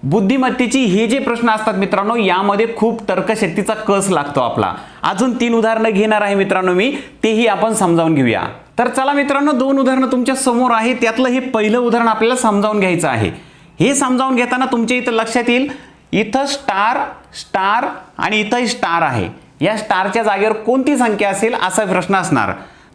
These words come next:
तर इथं, इथं जी संख्या असेल तीच संख्या इथं उत्तर आता येईल, बरोबर.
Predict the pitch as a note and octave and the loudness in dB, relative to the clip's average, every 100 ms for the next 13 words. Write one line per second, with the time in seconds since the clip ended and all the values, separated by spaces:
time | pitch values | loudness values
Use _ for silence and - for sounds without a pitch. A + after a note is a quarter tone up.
0 | G#3+ A3+ A#3+ C#4 A3 F#3+ D#3 G#3+ B3+ A#3 | -2 0 0 0 -2 -4 -2 -2 0 0
1 | C4+ C4+ B3 A#3+ A#3+ A3+ G#3 G#3 C#4 C#4 | 0 0 0 0 0 0 0 0 -2 0
2 | A#3+ B3 A#3+ A#3+ A#3 A3+ A3+ G3+ G#3 F3 | -2 0 0 0 0 0 0 0 0 2
3 | C3 F#2+ C#3 B3 | 2 2 0 0